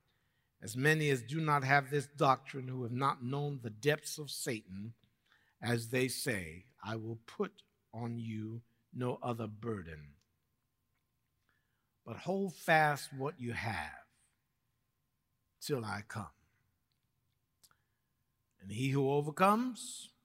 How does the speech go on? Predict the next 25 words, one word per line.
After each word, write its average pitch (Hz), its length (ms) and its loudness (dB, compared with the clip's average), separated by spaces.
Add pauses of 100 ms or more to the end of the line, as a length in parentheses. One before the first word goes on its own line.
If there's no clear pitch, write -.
(720)
and 80 140 -20
keeps 175 320 0
my 156 240 6
works 165 800 -2 (960)
until 170 440 0
the 180 240 4
end, 92 220 -6 (1500)
to - 80 -10
him 143 240 2
I 135 140 8
will 131 80 0
give 127 320 -4
power 151 460 2
over 143 220 -2
the 131 140 -4
nations. 123 500 -2 (360)
He 123 100 -8
shall 123 260 -2
rule 156 380 2
them 156 220 0
with 147 140 -2
a 135 60 -2
rod 139 400 2
of 131 140 -4
iron. 113 520 -2